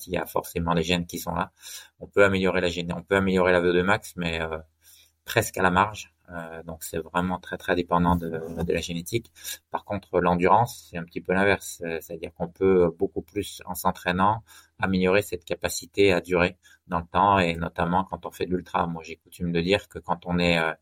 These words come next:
quand on n'a pas eu de chance à la loterie, et notamment sur la, sur la puissance du moteur, sur la V O deux max,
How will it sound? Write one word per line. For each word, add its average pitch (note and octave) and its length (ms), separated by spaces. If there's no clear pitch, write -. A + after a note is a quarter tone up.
quand - 160
on - 40
n'a E2+ 80
pas G2+ 160
eu F#2+ 40
de - 60
chance G2 260
à F#2 40
la F2 60
loterie, F#2+ 440
et E2+ 200
notamment F2+ 420
sur F2 200
la, E2 240
sur - 180
la F2 80
puissance - 320
du F2+ 80
moteur, F2 380
sur - 160
la E2+ 80
V E2+ 80
O E2+ 40
deux E2+ 120
max, A2 300